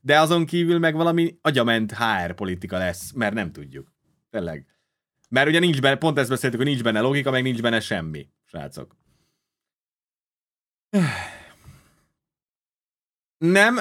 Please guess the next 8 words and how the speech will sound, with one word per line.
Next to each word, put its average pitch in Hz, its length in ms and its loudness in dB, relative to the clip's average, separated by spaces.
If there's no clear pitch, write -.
Bálint, 190 440 4
nem 160 240 4
jön 214 240 2
a 233 80 2
Rock 226 280 0
valószínűleg 190 880 0
a 156 300 2
Survivor-re, 165 1080 2